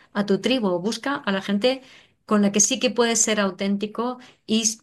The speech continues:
un ser soberano que colabora y co-crea con otras personas.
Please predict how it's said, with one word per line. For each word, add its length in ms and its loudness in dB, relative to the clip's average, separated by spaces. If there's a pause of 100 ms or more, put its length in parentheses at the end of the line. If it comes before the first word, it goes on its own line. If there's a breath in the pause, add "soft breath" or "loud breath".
(100)
un 160 2
ser 200 4
soberano 680 0
que 200 -2
colabora 600 0
y 120 -2
co-crea 540 0
con 140 -4
otras 260 -4
personas. 720 -6